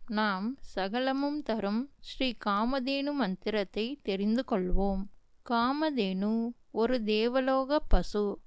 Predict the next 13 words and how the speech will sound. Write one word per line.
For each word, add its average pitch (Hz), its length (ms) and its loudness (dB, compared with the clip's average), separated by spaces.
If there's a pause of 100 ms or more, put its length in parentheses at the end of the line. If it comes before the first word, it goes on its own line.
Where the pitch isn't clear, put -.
(240)
சகல 269 560 6
தேவர்களும் 214 1040 0 (220)
தேவதைகளும் 240 1000 0 (460)
காமதேனுவில் 233 960 4
அடக்கம். 202 720 -2 (220)
எனவே 233 800 2 (180)
காமதேனுவை 233 1160 2 (160)
பூஜிக்கிறவர்கள் 226 1200 2 (380)
தங்களது 233 1080 2
மன 220 420 0
விருப்பங்கள் 247 760 4
நிறைவேறப் 233 760 2
பெறுகிறார்கள் 190 1000 4